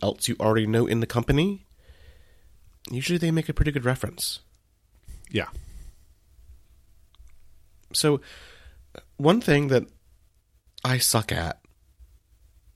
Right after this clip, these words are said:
Speaker 1: and I believe really the only way to get better at, is practicing. And that's practicing interviews.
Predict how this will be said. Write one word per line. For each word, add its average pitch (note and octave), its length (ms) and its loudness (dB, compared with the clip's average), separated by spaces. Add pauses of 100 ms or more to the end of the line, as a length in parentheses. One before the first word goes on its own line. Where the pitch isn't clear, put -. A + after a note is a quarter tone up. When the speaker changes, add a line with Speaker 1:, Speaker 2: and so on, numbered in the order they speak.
(420)
Speaker 1:
and A#2+ 280 2
I A2+ 240 4
believe B2 600 0
really B2+ 280 4
the C3 160 -2
only B2+ 260 4
way A#2+ 220 4
to G#2 200 4 (460)
get - 220 2
better C#3 240 4
at, F2 340 -2 (300)
is F3 120 4
practicing. C#3 680 -2 (960)
And D3+ 200 0
that's - 160 0
practicing - 600 4
interviews. A#2 720 -2